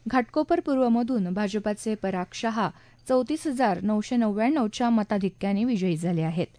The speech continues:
घाटकोपर पश्चिममध्ये मतमोजणीच्या तेराव्या फेरीअखेर भाजपाचे राम कदम आघाडीवर आहेत. मानखुर्द शिवाजीनगरमध्ये मतमोजणीच्या एकविसाव्या फेरीअखेर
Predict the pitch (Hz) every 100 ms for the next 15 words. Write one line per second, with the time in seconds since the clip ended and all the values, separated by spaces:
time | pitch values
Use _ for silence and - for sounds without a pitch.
0 | - - - 233 226 - 262 285 277 269
1 | - 330 320 190 170 - - - 240 233
2 | 294 285 262 277 277 302 285 247 214 196
3 | 196 196 175 180 196 - 196 160 196 180
4 | 202 208 - 220 202 190 185 214 226 180
5 | - - - 220 196 165 160 151 160 165
6 | - - - - 226 226 233 247 226 240
7 | 233 220 202 208 196 196 214 226 160 -
8 | - - 233 233 269 262 262 262 262 -
9 | 277 254 233 233 220 214 214 202 180 208
10 | 220 208